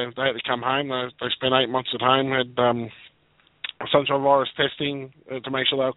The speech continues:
clear, and before, before they went back to work. So, unfortunately, with stuff on quarantine at home, they don't quite get fed as easily as, you know, at work I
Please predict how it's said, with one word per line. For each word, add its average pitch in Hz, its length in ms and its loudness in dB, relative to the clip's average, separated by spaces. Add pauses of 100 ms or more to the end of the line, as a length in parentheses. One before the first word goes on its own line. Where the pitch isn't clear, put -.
clear, 147 260 2
and 131 140 -6
before, 131 420 -6
before 135 220 2
they 131 120 6
went 127 100 4
back 127 140 2
to 117 80 -4
work. 135 280 6 (100)
So, 127 220 4 (680)
unfortunately, 147 520 2
with 131 60 -4
stuff 143 260 0
on 123 60 -12
quarantine 139 500 -6
at 127 80 -6
home, 139 280 -2
they 135 80 -4
don't 131 180 -4
quite 123 320 -4
get 135 140 2 (180)
fed 131 180 2
as 120 100 -2 (140)
easily 139 540 0
as, 127 160 2 (840)
you 135 140 -2
know, 131 280 6 (120)
at 123 80 -2
work 135 280 4
I 127 100 4